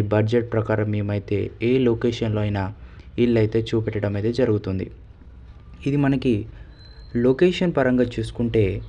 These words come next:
ఇది ఎల్బీ నగర్ near నాగోల్ ఎక్స్ రోడ్‌కి, నాగోల్ సిగ్నల్‌కి just మనకి త్రీ కిలోమీటర్స్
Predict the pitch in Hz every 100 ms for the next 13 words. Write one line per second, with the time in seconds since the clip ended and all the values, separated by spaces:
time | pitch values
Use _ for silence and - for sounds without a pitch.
0 | - - - - - - - 127 127 -
1 | 127 139 156 147 143 143 - - 120 123
2 | 120 117 117 117 123 143 151 123 117 -
3 | 123 120 117 113 117 120 135 139 - 117
4 | 123 120 117 110 113 - 123 117 110 104
5 | - - - - - - 131 160 160 131
6 | 127 127 123 -